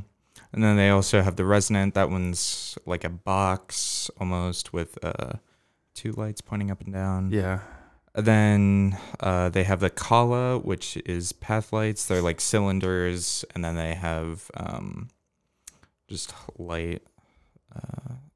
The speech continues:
Speaker 1: surrounding it.
Speaker 2: Yeah. They're made for, like, a backyard.
Speaker 1: Mm-hmm.
Speaker 2: Um, I, again, I think those were already out, but these come in, like, a stainless steel look.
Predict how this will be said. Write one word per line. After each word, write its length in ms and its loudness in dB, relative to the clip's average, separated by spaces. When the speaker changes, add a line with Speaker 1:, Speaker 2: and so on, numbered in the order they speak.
Speaker 1:
surrounding 560 -8
it. 220 -12
Speaker 2:
Yeah. 300 0
They're 120 6
made 220 8
for, 400 6
like, 220 0
a 20 0
backyard. 640 -2
Speaker 1:
Mm-hmm. 240 -4
Speaker 2:
Um, 420 4
I, 260 4
again, 280 6
I 100 6
think 220 4
those 200 8
were 140 6
already 300 4
out, 300 2
but 120 -4
these 380 4
come 280 2
in, 140 4
like, 180 2
a 140 2
stainless 600 0
steel 440 0
look. 420 0